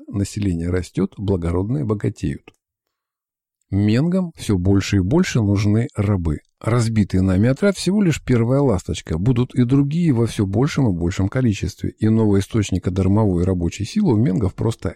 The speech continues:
нет. «Ну как же», Ян всплеснул руками, «а раньше зачем они приплывали в наши леса? Ты же лично спас Исаама от рабского ошейника».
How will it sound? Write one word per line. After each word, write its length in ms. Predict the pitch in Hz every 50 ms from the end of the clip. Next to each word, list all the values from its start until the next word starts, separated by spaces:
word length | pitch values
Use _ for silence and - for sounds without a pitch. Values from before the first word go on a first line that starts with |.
| - -
нет. 240 | 90 85 76 - _ - _ _ _ _ _ _ _ _ _ _
«Ну 160 | - - 147 175
как 240 | - 170 101 82
же», 160 | 87 85 85 - _
Ян 180 | - - 87 76
всплеснул 460 | - - 98 95 - - 107 95 98
руками, 400 | 104 104 - 104 87 78 76 78
«а 120 | - 123 160
раньше 320 | 165 151 139 127 - 123
зачем 320 | 120 127 127 - 127 120 113
они 160 | 107 107 101
приплывали 580 | - - - - - 107 110 110 107 104 98
в 100 | 98 95
наши 260 | 98 98 98 - - 113
леса? 320 | 107 104 - - - - _ _ _ -
Ты 100 | - 143
же 140 | 160 180
лично 300 | 185 190 185 - - 120
спас 340 | 117 - - 123 120 - -
Исаама 480 | 110 101 - - 110 135 151 147 117 104
от 100 | 98 -
рабского 400 | 110 101 - - - - 107 120
ошейника». 600 | 123 - - 104 90 78 76 90 - - -